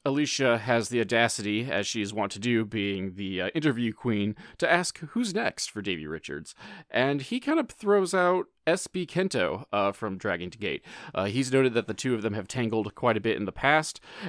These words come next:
and Kento has kind of brought out the best in Richards, and so he'd like to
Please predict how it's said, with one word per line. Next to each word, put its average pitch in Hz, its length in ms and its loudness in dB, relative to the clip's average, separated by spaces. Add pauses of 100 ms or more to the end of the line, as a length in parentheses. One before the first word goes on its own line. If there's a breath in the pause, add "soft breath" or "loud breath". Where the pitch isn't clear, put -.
(140)
and 117 400 4
Kento 120 320 0
has 101 100 0
kind 120 180 0
of 101 180 -8
brought 113 300 4
out 98 280 2
the 101 100 -6
best 98 340 -2
in 90 100 -8
Richards, 98 440 -4
and 82 120 -10
so 98 160 -4
he'd 98 200 -4
like 92 180 -2
to 101 220 -6